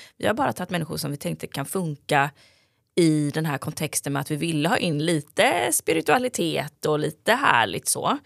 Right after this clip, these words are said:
för att det är en så stor del av oss själva. Och så, så här, ja, men vilka funkar med det? Vilka hade kunnat tycka det var lite spännande och intressant? Eh, och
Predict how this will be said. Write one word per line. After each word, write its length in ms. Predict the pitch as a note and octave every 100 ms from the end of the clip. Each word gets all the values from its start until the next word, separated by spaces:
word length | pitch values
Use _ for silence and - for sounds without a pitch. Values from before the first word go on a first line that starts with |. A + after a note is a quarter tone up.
| - - - _
för 140 | -
att 140 | E3 D3+
det 100 | E3
är 40 |
en 60 | C#3+
så 120 | -
stor 240 | - C#3+
del 140 | C3+ C3+
av 100 | C3+
oss 120 | D3
själva. 480 | - D#3 C3+ F3 G#3+
Och 180 | F#3 -
så, 120 | D#3+
så 60 | E3+
här, 80 |
ja, 80 | F3
men 120 | G#3
vilka 200 | G#3+ G#3+
funkar 480 | G3+ B3+ G3+ C#3 -
med 100 | A#3+
det? 60 | E3+
Vilka 300 | E3 - F3
hade 120 | E3+
kunnat 220 | - E3+
tycka 240 | E3 - D3
det 60 |
var 100 | A#2+
lite 180 | A#2 A#2
spännande 520 | - E3+ D3 A#2+ A#2+
och 60 | B2+
intressant? 800 | C3 C#3+ - A3 G#3 A#3+ - - - - _ _ _ -
Eh, 560 | E3 D3+ D3 D3 C#3 - -
och 400 | - - -